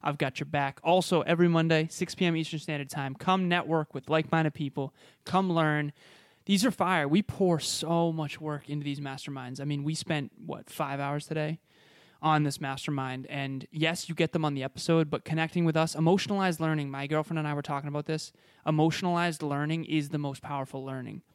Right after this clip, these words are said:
If you like us, if you trust us, join us. Let us meet you. We wanna meet you.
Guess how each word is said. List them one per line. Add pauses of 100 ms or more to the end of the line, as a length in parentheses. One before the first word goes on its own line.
(120)
If
you
like
us,
if
you
trust
us, (360)
join
us. (240)
Let
us
meet
you.
We
wanna
meet
you.